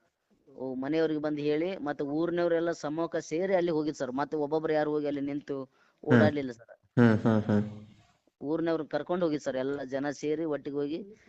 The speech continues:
Speaker 2: ಹಾ.
Speaker 1: ಊರಿಂದ ನಿಂತ ಮೇಲೆ ಪೊಲೀಸರು ಬಂದ ಮೇಲೆ ಅದ್ರ ಹತ್ರ ಹೋದದ್ ಸರ್.
Speaker 2: ಆ, ಅಂದ್ರೆ ಈ ಹುಡುಗನ್ ತೋಟದಲ್ಲಿ ಮಾಡಿರೋದಾ ಅಥವಾ ಬೇರೆ, ಬೇರೆಯವ್ರ ತೋಟದಲ್ಲಿ ಆ ತರ ಮಾಡಿರೋದಾ?
Speaker 1: ಪಕ್ಕದವ್ರು ಹೊಲದಲ್ಲಿ ಮಾಡಿರೋದು ಸರ್ ಹುಡುಗ.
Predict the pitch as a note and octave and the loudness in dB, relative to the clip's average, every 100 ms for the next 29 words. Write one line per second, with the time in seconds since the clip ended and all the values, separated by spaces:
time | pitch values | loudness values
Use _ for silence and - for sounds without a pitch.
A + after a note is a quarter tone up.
0 | G3+ - - D#3+ D#3+ D#3 D3 D3+ D#3+ D#3 | -2 2 4 2 2 0 -4 -10 -6 -2
1 | D3+ E3 G3+ E3+ - D3+ D#3 D#3 D3 E3 | 0 2 2 0 0 0 0 0 0 2
2 | E3+ F#3 G3 D#3+ D3 C3+ D3 C#3 B2+ A#2 | 0 4 4 4 0 -2 -2 -2 -4 -6
3 | A2+ F2+ - B2 C3 D#3 F3 A#2 D3+ C#3+ | -12 -14 0 6 8 10 10 10 8 8
4 | D3 C#3+ C3 D3 E3+ F#3 F3 D#3+ D3+ D3+ | 10 12 12 10 12 12 12 10 10 10
5 | C#3 C3+ C3 F3+ G3 D#3 B2 B2+ C3 B2+ | 10 12 12 12 12 10 12 12 12 12
6 | A#2 C3+ C3+ B2+ B2 A#2+ A#2 A2 A#2 A2+ | 12 12 12 12 12 12 8 10 10 12
7 | A2 A2 A2 G#2+ G#2 G#2 G#2 C3 F#3 F3+ | 10 10 8 8 8 8 8 8 6 0
8 | - - _ G3+ G3+ G3+ G3 F#3+ E3+ F3 | -10 -20 _ 0 2 2 2 0 0 2
9 | F#3+ F#3+ E3 D#3 C#3+ C#3 B2 B2+ | 0 2 0 0 -4 -6 -6 -4